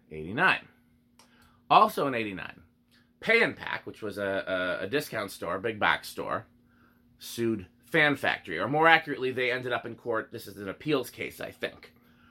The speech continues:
Uh, so what happened was, Pay 'n Pak had a vacant store. They'd moved to another location, and they were leasing out the vacant store to other tenants. One of those tenants wanted to sublease to Fan Factory.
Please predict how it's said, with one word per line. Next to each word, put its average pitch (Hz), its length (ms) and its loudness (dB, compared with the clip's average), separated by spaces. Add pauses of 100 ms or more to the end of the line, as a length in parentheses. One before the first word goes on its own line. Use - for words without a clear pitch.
(180)
Uh, 101 160 4
so - 140 0
what 101 160 0
happened 180 460 6
was, - 340 -14 (760)
Pay 170 160 0
'n 185 100 -2
Pak 143 260 6
had 135 140 -2
a 113 80 0
vacant 127 360 -2
store. 113 300 -2
They'd 110 160 -2
moved 107 240 -4
to 113 100 -8
another 98 300 -4
location, 90 560 -8
and 95 140 -6
they 87 120 -4
were 90 340 -4 (200)
leasing 113 460 -2
out 104 300 4 (340)
the 104 80 -8
vacant 104 380 -2
store 87 380 -6
to - 200 -14
other 80 220 -4
tenants. - 480 0 (300)
One 135 260 4
of 147 100 4
those 190 280 4
tenants 113 400 -8
wanted 110 320 -6
to 95 80 -14
sublease 113 840 0 (440)
to 101 100 -14
Fan 131 380 0
Factory. - 560 -8